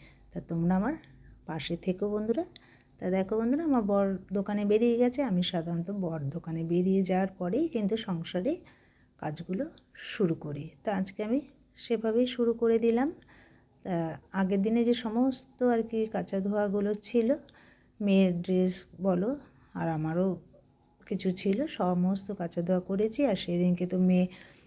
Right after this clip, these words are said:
ছুটি হয়ে গেছে, ও আর ড্রেস চেঞ্জ করেনি, সেই সমস্ত ড্রেস পরেই বাড়ি চলে এসেছে। বাড়ি আসার আনন্দটাই কিন্তু একটা একদমই অন্যরকম। তাই মেয়ে বলছে, "মা আমি এক-, মানে ও সময় নষ্টটা করতে চায়নি, যার জন্য মানে অনেকটা সময় নষ্ট হবে চেঞ্জ করলে।"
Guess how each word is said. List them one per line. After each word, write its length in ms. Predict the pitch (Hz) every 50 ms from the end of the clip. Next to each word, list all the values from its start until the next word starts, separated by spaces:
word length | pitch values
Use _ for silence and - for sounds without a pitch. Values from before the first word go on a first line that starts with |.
| _ - - -
ছুটি 300 | - - 226 208 220 208
হয়ে 260 | 208 214 208 202 202 202
গেছে, 300 | 202 208 208 - 277 - -
ও 180 | 180 175 180
আর 80 | 185 180
ড্রেস 360 | 175 160 170 170 185 180 -
চেঞ্জ 280 | - 190 185 196 196 196
করেনি, 380 | - 208 208 233 254 320 359 -
সেই 220 | - - 202 180 170
সমস্ত 440 | - - 180 180 180 185 180 -
ড্রেস 400 | 185 165 - 175 190 226 226 -
পরেই 360 | - - 196 190 196 262 320 302
বাড়ি 260 | 233 190 170 165 170
চলে 300 | - - 175 165 165 165
এসেছে। 200 | 175 - - 214
বাড়ি 340 | 208 214 214 226 240 247 247
আসার 260 | 240 240 254 240 226
আনন্দটাই 680 | 202 196 190 175 175 175 175 175 180 180 240 269 311
কিন্তু 320 | 311 - 240 202 190 - 196
একটা 300 | 190 180 - - - 233 - - _ - -
একদমই 480 | - 202 170 160 165 180 220 247 277 277
অন্যরকম। 680 | 233 190 165 156 151 151 151 151 143 - - 147 147 165 - - - - - - - - - - - - - - -
তাই 100 | 185 175
মেয়ে 320 | 175 185 190 202 208 214
বলছে, 300 | 208 208 214 208 - 233
"মা 160 | 226 226 240
আমি 220 | 208 202 202 196 196
এক-, 280 | 196 196 - - 185
মানে 220 | 196 196 185 185 185
ও 120 | 190 220
সময় 340 | 214 - - 247 254 262 262
নষ্টটা 400 | 240 208 196 190 - 208 - 220
করতে 380 | 220 - 208 196 - - 220 214
চায়নি, 480 | - - 202 190 196 202 220 254 269
যার 200 | 233 185 165 165
জন্য 320 | - - 180 180 185 185 185 180 - - - - - - -
মানে 180 | 208 196 196 196
অনেকটা 300 | 196 214 226 226 254 247
সময় 260 | 247 240 240 240 226
নষ্ট 320 | 226 226 220 - - -
হবে 220 | 226 220 220 220 220
চেঞ্জ 360 | 220 214 202 196 196 196 -
করলে।" 380 | - 220 214 214 - 320 370